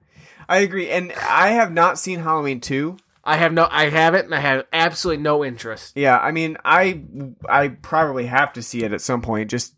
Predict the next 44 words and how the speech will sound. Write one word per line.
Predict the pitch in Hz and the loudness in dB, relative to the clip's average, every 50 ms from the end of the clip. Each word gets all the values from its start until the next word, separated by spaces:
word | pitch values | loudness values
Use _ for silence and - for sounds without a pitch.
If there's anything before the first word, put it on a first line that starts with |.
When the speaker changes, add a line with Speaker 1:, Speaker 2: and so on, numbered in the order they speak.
| _ _ | _ _
Speaker 1:
just | - 135 131 - - | -6 -6 -6 -4 -6
to | 131 120 | -6 -6
see | - - 135 131 | -6 -4 -4 -4
what | 120 120 117 120 110 85 | -4 -2 2 2 2 2
happens, | 117 113 113 113 107 - 101 95 98 - | 4 4 4 4 2 0 -6 -12 -12 -10
but | - 113 101 - - _ _ _ _ - - | -6 -6 -6 -6 -6 _ _ _ _ -10 0
I | - 135 | 2 2
have | 135 131 143 | 2 2 2
not | 156 151 143 123 | 2 2 2 2
seen | - - 160 139 | -2 -4 -4 -4
it, | 123 104 | -6 -8
so | - - 127 | -4 -2 -2
I, | 123 123 117 - _ | -2 -2 -2 -8 _
I | - 123 | -6 -4
Speaker 2:
No. | 127 113 | -2 -2
Speaker 1:
don't | 135 139 143 139 | -2 -2 0 2
really | 143 143 139 135 | 2 2 2 0
know | 123 127 127 123 | 0 -2 -2 0
what | 123 123 113 117 | 0 0 0 2
happens | 117 117 120 123 117 107 107 | 2 2 2 0 -2 -8 -8
in | 107 | 0
that | 110 120 123 117 104 | 4 4 6 6 4
one, | 113 127 | 2 0
but | 127 | 2
Speaker 2:
Well, | 127 123 131 | 4 4 4
Speaker 1:
I'm | 139 147 151 | 4 4 2
assuming | 139 - - 196 202 196 170 | -2 -2 -2 -2 -2 2 0
it's | 156 139 - | 0 0 0
just | - 139 - - | -4 -8 -8 -8
more | 151 151 147 139 | -6 -4 -4 -4
of | 127 107 | -4 -4
the | 117 110 | -8 -8
same. | - - 123 117 98 80 80 - - - | -6 -4 -4 -4 -4 -6 -8 -10 -8 -4
Speaker 2:
All | 113 123 131 135 | -2 0 2 2
I | 135 131 127 | 2 2 2
know | 127 127 123 120 117 | 2 2 2 2 2
is | 107 107 | 0 -2
it | 113 107 | -4 -4
has | 107 117 107 101 101 - | -4 -6 -6 -8 -8 -8
ghosts | - 120 110 113 120 120 - - - | -6 -2 -2 -2 -2 -2 -4 -6 -6
and | 110 110 110 | -8 -10 -10
unicorns, | 110 113 117 113 110 - - 127 120 120 120 120 123 120 110 | -10 -8 -8 -8 -10 -10 -8 -6 -4 -4 -4 -6 -8 -10 -8
and, | 92 92 92 87 98 | -8 -8 -8 -8 -6
uh, | 95 78 71 71 85 | -6 -6 -4 -6 -8